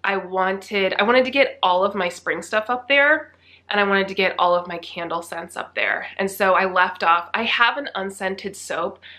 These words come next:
but honestly, my unscented soap doesn't sell great. I offer it because people who want something unscented are specifically looking for that. It's someone who is maybe sensitive to fragrance, or perhaps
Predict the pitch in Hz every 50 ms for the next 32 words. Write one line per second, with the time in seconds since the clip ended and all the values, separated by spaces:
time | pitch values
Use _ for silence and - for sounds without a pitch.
0 | - - - - _ _ - 220 - - 196 202 208 233 247 247 - - 269 285
1 | 294 302 302 277 - 214 214 - - 202 208 - 269 277 339 330 330 - - 254
2 | 247 - - _ _ - 170 156 151 - 202 196 - - 202 180 175 170 170 -
3 | 165 156 170 220 285 311 - - - - - - - - - _ _ - 208 220
4 | 220 - - 175 190 - - 294 320 339 339 339 302 277 - - - 226 214 208
5 | 202 196 190 - - - - - _ _ - - 247 247 247 - 254 247 247 -
6 | 262 233 185 180 170 - - - - 196 196 208 196 190 - - 180 175 175 175
7 | - - 160 165 165 - - 247 262 277 277 - - 190 185 185 - - - 180
8 | 175 - 180 - - - - 156 165 - - - - 175 170 170 - - - -
9 | 110 120 - - - 180 175 - - - 196 180 175 175 175 175 - - 185 170
10 | 170 165 165 165 - - - - - _ - 196 190 196 180 170 165 165 165 -
11 | - - 170 175 170 - - - 254 247 247 - 247 - - 233 220 220 220 226
12 | 220 220 226 226 - - - _ _ _ _ _ _ _ _ _ 202 196 190 190
13 | 185 185 180 175 170 170 - 202 - 180 175 170 - - - - -